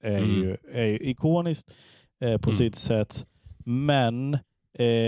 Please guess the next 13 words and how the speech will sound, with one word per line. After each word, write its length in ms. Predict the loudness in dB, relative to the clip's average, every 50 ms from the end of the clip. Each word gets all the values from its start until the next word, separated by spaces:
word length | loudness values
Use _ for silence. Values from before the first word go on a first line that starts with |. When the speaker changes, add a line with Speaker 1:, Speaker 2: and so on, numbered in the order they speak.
| 2 2 2 0 0 2 2
Speaker 1:
jag 100 | 2 2
måste 340 | 2 2 0 0 -2 -4 0
nog 140 | 0 0 2
säga 320 | 2 2 2 4 4 2
ljudet 580 | 0 0 0 0 2 2 2 2 0 -2 -2 -2
från 380 | -2 0 0 0 0 -2 -4 -4
en 220 | -4 -4 -4 -4 _ _ _ _ _ _ _ _ _ -10 -2 0
tie 240 | 2 2 2 2
fighter. 640 | 0 -2 -2 -2 -2 -2 -4 -4 -4 -4 -4 -4 -6 -10 _ _ _ _ _ _ _ _ _ -8 -2
Speaker 2:
Mm. 100 | 0 2 2
Speaker 1:
Eh, 1000 | 4 2 2 2 2 2 2 2 0 0 0 0 0 0 0 0 -2 -2 -4 -8 -10 -14 -20 _ _ _ _ _ _ -14 -12 -12 -12
det 640 | -10 -4 0 2 2 2 2 2 0 0 -2 -4 -8 _ -8
är 480 | -2 -2 0 0 0 -2 -2 -4 -6